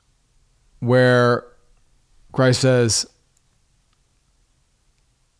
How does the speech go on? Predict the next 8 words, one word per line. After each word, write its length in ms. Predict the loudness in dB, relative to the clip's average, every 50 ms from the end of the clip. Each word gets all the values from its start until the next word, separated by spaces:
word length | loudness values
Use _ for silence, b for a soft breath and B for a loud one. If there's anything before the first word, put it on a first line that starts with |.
| _ _ _ _ -2
where 200 | 0 0 0 2
there's 220 | 0 0 0 0
little 180 | 0 0 0 0
children 460 | 0 2 2 4 4 4 2 2 2
being 240 | 2 0 0 -2 0
brought 380 | 2 2 4 2 2 0 -2 -4
to 80 | -4
Christ. 520 | -4 -2 -4 -4 -4 -4 -6 -8 -10 -10